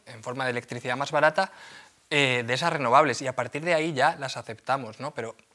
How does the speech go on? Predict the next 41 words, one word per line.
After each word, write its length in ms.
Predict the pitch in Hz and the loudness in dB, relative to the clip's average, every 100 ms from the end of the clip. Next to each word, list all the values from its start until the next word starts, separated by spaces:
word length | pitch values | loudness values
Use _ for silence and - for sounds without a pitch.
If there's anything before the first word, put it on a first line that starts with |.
| - _ - | -20 _ -16
te 80 | 147 | -6
quiero 160 | 151 | -2
decir, 180 | 151 147 | 0 0
es 140 | 160 165 | -2 -2
un 80 | |
proceso 300 | 202 185 190 | -2 -2 -2
de, 280 | 185 160 - - - | -2 -4 -6 -20 -18
de, 600 | 151 139 135 127 123 120 | -12 -4 -2 -2 -2 -4
de 140 | 131 | -6
toma 260 | 131 151 160 | -2 0 2
y 60 | 147 | 4
daca 500 | 151 - 165 165 - | 4 6 4 4 -2
todo 220 | 151 151 | -6 -4
el 100 | 143 | -2
rato 380 | 139 147 165 - | -2 0 -4 -2
que 260 | 147 143 - - - - | -2 -2 -4 -16 -20 -12
sí 200 | - 151 | -6 -2
que 60 | |
es 40 | 156 | 0
verdad 220 | 143 151 | 4 4
que 80 | 139 | 4
es 160 | - - | -2 -8
cada, 320 | - 131 123 | 0 2 2
en 140 | 131 127 | 0 -2
cada 180 | 127 117 | -2 -2
uno 160 | 139 | -2
de 80 | 147 | -4
los 140 | 113 | -4
sectores, 440 | - - 135 120 104 | -8 -6 -6 -4 -8
¿no? 80 | 135 | -8
También 200 | 120 110 | -10 -10
puede 100 | 113 | -12
pasar 220 | - 113 | -12 -12
con 80 | 113 | -12
el 60 | |
transporte, 540 | 113 113 160 147 - 139 | -14 -2 0 0 -2 -6
puede 200 | 117 113 | -6 -12
pasar 240 | - 117 | -10 -10
con 100 | 117 | -10
la 80 | 113 | -10
rehabilitación. 720 | 117 113 117 123 160 156 | -10 -10 -12 -4 -2 -2